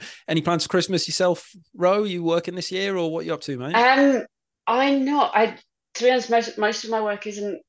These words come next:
Speaker 2: uh, clinical work anymore. Um, I, I teach and I, and I support hospitals to, uh, work on projects. Um, so I'm, yeah, not on a roadshow over Chris-,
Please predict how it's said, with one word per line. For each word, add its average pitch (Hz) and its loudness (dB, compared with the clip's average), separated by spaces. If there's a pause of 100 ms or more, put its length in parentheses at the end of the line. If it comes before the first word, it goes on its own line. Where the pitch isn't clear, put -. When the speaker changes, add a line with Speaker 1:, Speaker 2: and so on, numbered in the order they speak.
Speaker 2:
uh, 180 -2
clinical 214 -4
work 160 -2
anymore. 156 -6
Um, 156 -8 (400)
I, 156 -2
I 165 -4
teach - -6
and 165 -4
I, 156 -2
and 160 -8
I 160 -4
support 165 -6
hospitals 156 -8 (120)
to, 151 -4
uh, 143 -6 (500)
work 165 0
on 156 -2
projects. 160 -8 (120)
Um, 151 -2 (320)
so 160 0
I'm, 156 4
yeah, 151 -4
not 190 0
on 175 0
a 175 0
roadshow 165 0
over 156 -4
Chris-, - -20